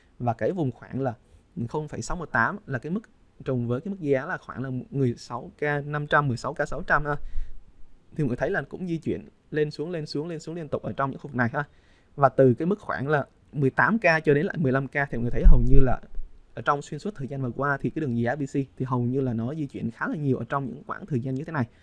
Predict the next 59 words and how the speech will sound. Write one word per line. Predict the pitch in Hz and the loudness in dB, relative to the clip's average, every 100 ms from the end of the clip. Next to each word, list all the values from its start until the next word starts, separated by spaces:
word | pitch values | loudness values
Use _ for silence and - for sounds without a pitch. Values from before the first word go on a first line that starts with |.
| - - _ | -20 -20 _
Và | 135 | -2
hiện | 127 131 | -2 2
tại | 139 127 | 2 2
thì, | 151 127 123 - - - | -2 -2 -2 -10 -20 -10
ờ, | 113 113 | -6 -4
B | 117 | 0
C | 147 - 156 - | 2 4 4 4
thì | - - | 0 0
cũng | - 185 | -8 -4
có | 139 165 | -4 -2
một | 180 - | -4 -4
gọi | - | -6
là | 120 | -6
cái, | - | -10
một | 170 - _ - | -12 -14 _ -16
cái | 180 | -8
vùng | 156 123 | -6 -6
hỗ | 151 | -10
trợ | 180 - | -10 -10
ngắn | 170 208 | -6 -2
hạn | 262 - | -2 0
thôi | 160 | 0
ha. | 175 - _ 131 | 0 -2 _ -6
Vùng | 135 | -4
hỗ | 180 | -6
trợ | 160 | -8
ngắn | 165 185 | -6 -4
hạn | 240 - | -4 -4
là | 127 | -6
cái | 165 | -2
mức | 220 - | -4 -4
khoảng | 101 - | -10 -6
là | 139 | -4
mười | 131 120 | -4 -4
sáu | 147 190 | -6 -10
K | |
ha. | 160 143 156 - _ _ | -12 -10 -10 -12 _ _
Và | 135 | -6
hiện | 131 | -2
tại | - - | -4 -2
thì | 131 | -6
mình | 117 | -6
thấy | - | -10
là | 170 | -12
cái | 180 | -8
đường | 139 123 | -6 -6
giá | 123 | -8
nó | 170 | -10
cũng | 180 | -12
đang | 156 147 | -10 -6
nằm | 120 | -4
trên | 135 135 | -4 -6
cái | 135 | -6
vùng | 170 127 113 | -4 -4 -4
khoảng | - 127 | -8 -6
là | |
mười | 127 113 | -6 -4
sáu | |
K. | 131 | -6